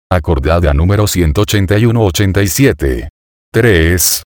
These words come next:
que en atención a los mismos y el resultado de las entrevistas personales mantenidas por este cuerpo, se estima que la persona a designar reúne los requisitos exigidos para desempeñar dicho cargo.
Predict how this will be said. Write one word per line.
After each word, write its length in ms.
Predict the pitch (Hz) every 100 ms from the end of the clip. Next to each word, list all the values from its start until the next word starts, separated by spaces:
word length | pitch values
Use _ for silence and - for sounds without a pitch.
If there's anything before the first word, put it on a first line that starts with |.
| _
que 160 | 98 95
en 80 | 85
atención 560 | 78 65 - 87 101
a 80 | 98
los 180 | 69 -
mismos 480 | 104 107 90 73 98
y 60 |
el 100 | 90
resultado 560 | 92 92 87 80 82 82
de 120 | 69
las 180 | 73 107
entrevistas 720 | 85 - 73 98 - 120 -
personales 580 | 104 90 110 117 135 -
mantenidas 680 | 76 69 80 87 95 104 -
por 160 | 107
este 260 | 90 - 104
cuerpo, 480 | 123 101 80 87 87 - -
se 200 | - 92
estima 420 | 80 - 104 104
que 100 | 104
la 120 | 98 95
persona 560 | 76 - 98 95 101
a 40 | 92
designar 640 | 95 110 110 98 87 85
reúne 340 | 92 104 110 107
los 220 | 78 -
requisitos 720 | 90 82 107 - 92 113 110
exigidos 720 | 82 - 69 - 95 101 113 -
para 220 | 113 104
desempeñar 680 | 101 101 95 110 117 110
dicho 320 | 110 135 - 120
cargo. 520 | 110 101 104 98